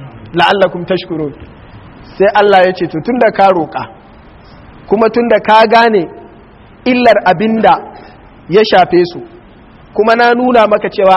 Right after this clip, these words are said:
azaba ta ina yi ne ga wanda na ga dama lokacin da na ga dama, to yanzu na yafe ɗin." Sai Allah ya ce, "Dukkan ku ku tashi." Waɗannan mutanen batattu, sai dukkan su fa idza hum qiyamun yanzurun. Da matattu ne ba, ba wai sun suma ba.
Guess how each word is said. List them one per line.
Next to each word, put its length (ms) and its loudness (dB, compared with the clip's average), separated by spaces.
azaba 440 0
ta 120 -4
ina 200 0
yi 160 -4
ne 160 0
ga 120 -2
wanda 280 2
na 100 0
ga 100 2
dama 240 2
lokacin 360 -6
da 80 -2
na 100 -2
ga 120 -2
dama, 300 -2
to 100 -6
yanzu 240 -2
na 220 4
yafe 400 2
ɗin." 120 -8
Sai 200 -2
Allah 180 2
ya 40 0
ce, 140 -8
"Dukkan 380 0
ku 80 -6
ku 120 -4
tashi." 320 -2
Waɗannan 400 0
mutanen 460 -2
batattu, 420 -6
sai 180 0
dukkan 420 0
su 120 -6
fa 200 -2
idza 240 0
hum 140 -8
qiyamun 480 0
yanzurun. 480 -6
Da 160 6
matattu 480 0
ne 160 2
ba, 120 -2
ba 120 0
wai 160 2
sun 160 -8
suma 260 -2
ba. 140 0